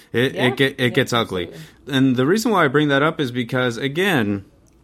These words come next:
Speaker 1: there are so many things that are relatable in these shows, even though many of them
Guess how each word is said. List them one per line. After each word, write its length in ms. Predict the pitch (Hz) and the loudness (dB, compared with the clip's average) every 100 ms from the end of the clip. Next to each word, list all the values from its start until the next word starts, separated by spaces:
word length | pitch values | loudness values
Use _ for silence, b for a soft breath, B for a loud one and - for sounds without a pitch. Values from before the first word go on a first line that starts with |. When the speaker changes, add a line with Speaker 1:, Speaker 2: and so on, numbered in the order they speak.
| _ | _
Speaker 1:
there 280 | - 104 117 117 | -16 -8 -2 0
are 60 | 117 | -2
so 760 | - - 110 113 117 120 123 | -4 -2 0 2 2 2 2
many 520 | 120 110 110 113 117 113 | 0 0 0 -2 -2 -6
things 500 | - 127 135 131 113 | -4 -2 0 0 -2
that 140 | 113 | -2
are 80 | 113 | 0
relatable 720 | 113 110 113 135 135 120 117 | 0 0 2 2 2 -2 0
in 120 | 120 117 | 0 0
these 180 | 117 | -2
shows, 420 | - 139 135 120 117 | -2 0 0 0 -4
even 340 | 135 139 143 | -2 0 0
though 180 | 143 139 | 0 0
many 380 | 113 117 160 170 | 0 0 0 2
of 180 | 151 139 | 0 0
them 480 | 143 143 143 139 | -2 0 -2 -4